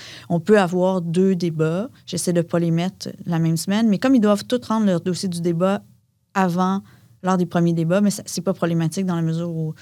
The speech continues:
ils peuvent pas, euh, in-, s'influencer l'un l'autre, là. Donc, euh, oui, ils choisissent, euh, d'être pour ou contre, euh, certains sujets, là, puis je, je m'organise pour que, que ça, ça leur, ça leur plaise, là, qu'ils soient motivés, euh, par le sujet.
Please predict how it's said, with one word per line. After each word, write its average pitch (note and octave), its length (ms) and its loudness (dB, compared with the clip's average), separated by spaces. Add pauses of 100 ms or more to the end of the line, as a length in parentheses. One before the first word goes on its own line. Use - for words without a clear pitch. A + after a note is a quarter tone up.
(380)
ils F3 80 -8
peuvent E3+ 200 0
pas, F#3 300 2
euh, D#3+ 200 0
in-, E3+ 200 -2
s'influencer D#3+ 680 -2
l'un D3+ 160 0
l'autre, D3 340 -6
là. D#3 60 -10 (600)
Donc, D#3 340 -6
euh, D3 360 -6 (120)
oui, F3+ 180 4
ils F3 60 2
choisissent, E3+ 680 -2
euh, C#3+ 280 -4
d'être D#3+ 220 -2
pour D#3+ 220 -2
ou - 100 -20
contre, D#3 440 -4
euh, D3 180 -6
certains D#3+ 340 -8
sujets, D#3+ 340 -4
là, F#3 100 -2
puis D#3+ 240 -8
je, D3 100 -6 (600)
je - 120 -6
m'organise D#3 440 -2
pour - 160 -14
que, D3 160 -8 (300)
que D#3 120 -10
ça, - 200 -12 (200)
ça - 180 -12
leur, D#3 200 -10
ça - 120 -6
leur C#3+ 160 -4
plaise, - 420 -8
là, - 60 -10 (300)
qu'ils - 80 -12
soient D#3+ 120 -2
motivés, D#3 580 -4
euh, C#3+ 140 -10 (360)
par D#3 100 -4
le D#3 80 -2
sujet. D#3+ 260 -10